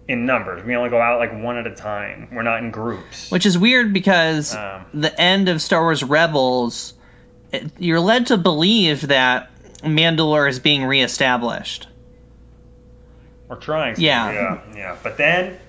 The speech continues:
Speaker 1: you know, something called the Purge happens. Between where we leave the Mandalorians at the end of Rebels and now, there's a, a purge that it, it, you know, I thought maybe they were just referring to the Jedi Purge, but it seems pretty clear that they are not.
Speaker 2: Yeah.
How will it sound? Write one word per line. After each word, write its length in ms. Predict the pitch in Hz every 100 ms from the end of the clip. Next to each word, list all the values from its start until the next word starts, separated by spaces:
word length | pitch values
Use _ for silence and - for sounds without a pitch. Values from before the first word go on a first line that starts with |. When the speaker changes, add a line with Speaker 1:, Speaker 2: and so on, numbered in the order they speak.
| -
Speaker 1:
you 100 | 180
know, 240 | 131 143 -
something 320 | 110 104 123
called 180 | 139 139
the 60 |
Purge 280 | - 180 185
happens. 400 | 127 101 101 90
Between 480 | - 117 156 160 175
where 100 | 160
we 120 | 135
leave 280 | 120 156 175
the 60 | 170
Mandalorians 920 | 170 160 151 151 151 156 156 160 143
at 60 | 117
the 120 | 127
end 120 | 135
of 240 | 139 127 120 - -
Rebels 520 | 131 131 143 151 131
and 460 | 107 117 117 113 110
now, 460 | 120 131 120 117 - - - - - - - - -
there's 200 | 104 107
a, 220 | 110 -
a 160 | 107 -
purge 360 | 127 139 120
that 160 | 123 123 123
it, 240 | 120 -
it, 220 | 101 104 101 - -
you 160 | 143 117
know, 180 | 127 180
I 100 | 107
thought 320 | - 127 135
maybe 180 | 131 135
they 80 | 135
were 60 | 139
just 180 | 151 151
referring 240 | 156 160
to 60 | 160
the 80 | 151
Jedi 320 | 156 170 175
Purge, 280 | 175 180 160
but 80 | 110
it 80 |
seems 200 | 117 135
pretty 200 | - 139
clear 280 | 135 - 143
that 120 | 131
they 80 | 131
are 100 | 123
not. 100 | 117
Speaker 2:
Yeah. 240 | 143 120